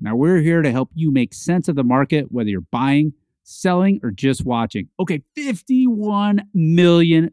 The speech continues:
dollars. That's what a Ferrari just sold for. It's the second highest price paid for a car at an auction.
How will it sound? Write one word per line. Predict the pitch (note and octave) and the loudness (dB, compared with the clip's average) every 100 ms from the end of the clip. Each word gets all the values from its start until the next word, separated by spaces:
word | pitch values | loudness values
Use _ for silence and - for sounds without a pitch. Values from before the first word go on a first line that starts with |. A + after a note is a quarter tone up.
| C#3 | -4
dollars. | - A#2+ C3+ B2+ G#2 D#2+ _ _ _ _ _ _ | -4 -2 0 2 0 -4 _ _ _ _ _ _
That's | B2+ - | -6 -4
what | C#3+ C3 | -2 -2
a | |
Ferrari | A2+ A#2+ A#2 A#2+ A#2+ | -2 -4 0 0 0
just | G2+ B2+ C3+ - | 0 -2 -2 -2
sold | A#2 A2+ | -4 -4
for. | F#2+ F#2+ E2 - _ _ B2+ | -6 -10 -10 -14 _ _ -10
It's | A2 | -8
the | |
second | A2 - D#3+ D#3 E3+ | -10 -6 -6 -4 -4
highest | C#3+ C#3+ C3+ - | -2 -2 -4 -6
price | - B2+ A#2+ | -6 -4 -4
paid | - A#2 A2 G#2 | -6 -6 -4 -6
for | G#2 | -8
a | F#2+ | -8
car | G#2+ G#2 | -6 -4
at | G#2 | -4
an | G2 | -6
auction. | F2+ F#2 - | -8 -12 -14